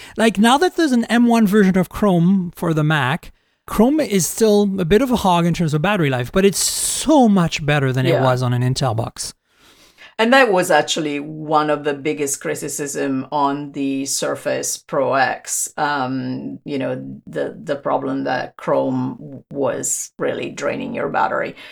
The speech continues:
Speaker 2: Uh, but now also we have the updated version of the, um, emulation for sixty-four bits on,
Speaker 1: Right,
Speaker 2: on
Speaker 1: finally.
Speaker 2: Surface.
Speaker 1: Yeah,
Speaker 2: Yes.
Speaker 1: we,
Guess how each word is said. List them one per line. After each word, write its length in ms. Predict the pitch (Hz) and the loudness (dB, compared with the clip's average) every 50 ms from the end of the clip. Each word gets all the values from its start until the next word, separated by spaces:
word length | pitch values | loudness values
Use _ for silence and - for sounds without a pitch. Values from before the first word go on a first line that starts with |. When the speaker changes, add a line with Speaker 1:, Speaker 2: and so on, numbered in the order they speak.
| - - - - | -20 -16 -6 0
Speaker 2:
Uh, 200 | - 170 147 165 165 | 2 2 2 4 2
but 140 | 208 175 | 2 2
now 280 | 180 196 233 269 226 170 | 4 4 4 6 6 4
also 460 | 165 185 180 - 170 147 143 143 143 | 2 0 -2 -2 0 2 2 2 2
we 380 | - - 160 151 156 156 156 151 | 0 -4 -6 -6 -4 -4 -4 -2
have 420 | 156 156 156 151 151 147 143 139 | 0 2 4 4 2 2 -2 -4
the 160 | 156 151 143 | -6 -2 0
updated 580 | 143 147 156 170 160 165 147 143 143 143 139 135 | 2 2 2 2 0 -4 -2 0 0 -2 -2 -2
version 680 | 135 139 147 147 147 139 156 147 139 139 135 135 135 139 | -2 -2 -2 -2 -2 -2 -4 -2 -2 0 0 -2 -2 -2
of 440 | - - 143 135 135 135 135 147 - _ - | -2 0 2 2 2 0 -2 -4 -10 _ -8
the, 440 | 170 143 139 139 135 135 135 135 135 143 | -4 -4 -2 -2 -2 -2 -2 -4 -4 -4
um, 480 | 143 139 131 131 131 131 135 131 131 - | -2 0 0 0 -2 -2 -6 -6 -6 -4
emulation 800 | 147 147 147 143 135 135 139 156 151 - 143 131 131 131 139 - | -4 -2 0 0 0 0 0 0 0 -2 -2 -2 -2 -2 -4 -6
for 560 | - - - 160 147 139 135 135 127 131 135 | -10 -10 -8 -6 -4 -2 -2 -2 -2 -2 -4
sixty-four 560 | - - 165 - - 143 135 - 170 156 156 151 | -4 -8 -8 -10 -12 -10 -6 -2 0 0 0 0
bits 360 | 143 139 - - - - - | -2 -4 -6 -6 -6 -8 -6
on, 260 | - 156 143 139 135 | -4 -2 0 2 2
Speaker 1:
Right, 340 | 147 170 165 135 135 - - | 2 2 2 0 -2 -4 -2
Speaker 2:
on 140 | 143 139 139 | -2 0 2
Speaker 1:
finally. 400 | 196 214 226 208 175 139 120 113 | 4 4 4 4 2 2 0 0
Speaker 2:
Surface. 320 | 143 131 - - - 175 | -2 -4 -4 -4 -4 -2
Speaker 1:
Yeah, 140 | 147 147 147 | -2 0 2
Speaker 2:
Yes. 240 | 143 151 135 131 165 | 2 2 2 0 0
Speaker 1:
we, 100 | 190 | -2